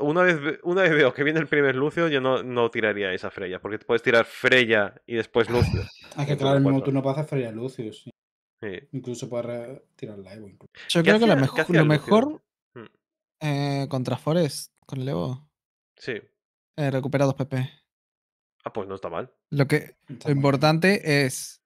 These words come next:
Speaker 3: en te-, tener, en este matchup es curioso, Metatron,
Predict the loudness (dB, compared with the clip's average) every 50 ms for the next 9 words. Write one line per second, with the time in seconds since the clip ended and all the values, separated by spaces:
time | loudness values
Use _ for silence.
0 | _ _ _ _ _ -8 -6 -4 -4 -2 -4 -4 -4 -6 -6 -6 -8 -8 -8 -8
1 | -10 -12 -14 -16 _ _ _ _ _ _ _ -20 -20 _ _ _ _ _ _ _
2 | _ -2 -2 -2 -2 -2 2 2 4 4 4 2 2 0 2 4 4 4 4 2
3 | 2 2 2 2 2 -2 -2 -6 -10 -10 -2 0 0 2 2 0 -4 -4 -4 -2
4 | 0 0 -2 -2 -4 -6 -6 -8 -12